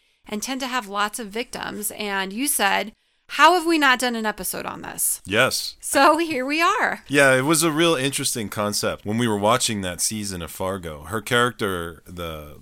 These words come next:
Speaker 2: the character, and I don't remember her name, unfortunately, off the top of my head, but the concept was really interesting because this is actually not uncommon.
Speaker 1: Right, and we're gonna talk a little bit more about that, but, you know, it wasn't something that we've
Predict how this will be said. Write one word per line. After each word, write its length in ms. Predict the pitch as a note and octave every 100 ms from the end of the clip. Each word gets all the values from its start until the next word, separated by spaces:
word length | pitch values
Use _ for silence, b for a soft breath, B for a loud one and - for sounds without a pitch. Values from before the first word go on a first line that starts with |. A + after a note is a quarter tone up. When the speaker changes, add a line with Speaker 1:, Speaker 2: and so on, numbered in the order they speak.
| F2
Speaker 2:
the 120 | F2+
character, 360 | - G#2 G#2 F#2
and 100 | F#2
I 40 |
don't 180 | G#2 B2
remember 300 | G#2 G2 E2+
her 100 | F2+
name, 280 | F2 F2 F2
unfortunately, 500 | - D#2+ - D#2+ D#2
off 180 | D2
the 60 | -
top 220 | F2 D2
of 40 | D#2
my 160 | D2+
head, 300 | F2 D#2+ D#2
but 300 | D#2 G#2 F#2+ -
the 180 | G2+ F#2+
concept 440 | - C3 D3+ D3
was 140 | F#2+ F2
really 220 | A2 G#2
interesting 380 | C3 B2+ - F2+
because 280 | F2+ G2+ F2+
this 140 | A2
is 140 | A#2+ G2+
actually 1000 | F2+ B2 - G#2+ F2+ E2 E2 D#2+ D#2+ -
not 420 | F#2 F#2+ B2 D3 -
uncommon. 760 | A#2+ A2+ - C3 C#3 D2+ C#2 - _
Speaker 1:
Right, 540 | A3+ C#4 E4 - - -
and 160 | A3+ A#3
we're 100 | B3
gonna 160 | C4 B3
talk 260 | C4+ C4
a 40 | C4
little 120 | A#3
bit 200 | A3 G#3
more 180 | G#3 G#3
about 320 | F#3+ B3+ F4
that, 300 | F3 - F#3
but, 220 | G#3 A3
you 80 | -
know, 140 | C4 A#3
it 60 |
wasn't 340 | G#3+ D#4+ A#4 G#3
something 320 | A3+ A3 A3+
that 180 | A3+ G#3
we've 280 | A3 G#3+